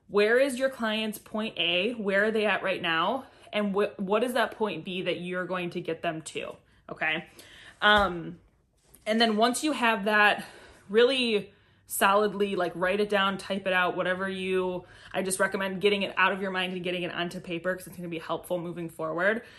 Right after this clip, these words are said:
Um, but then I want you to map out the process that you're going to take your ideal client on to get them from point A to point B.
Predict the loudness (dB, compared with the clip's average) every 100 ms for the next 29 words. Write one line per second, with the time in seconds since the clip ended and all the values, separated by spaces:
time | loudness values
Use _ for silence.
0 | -20 -10 4 6 6 2 -6 -2 4 6
1 | 6 2 2 0 0 0 2 2 0 -2
2 | -2 -8 -2 -2 0 -2 -2 -2 -4 -4
3 | -4 -2 -2 -2 -4 -6 -6 -2 -2 -2
4 | -4 -6 -6 -6 -6 -4 -2 0 0 -4
5 | -8 -20 _ -4 0 2 2 2 0 0
6 | 2 2 -2 -10 -12 -4 -4 -2 0 0
7 | 0 -4 -12 -8 -10 -8 -8 -8 -12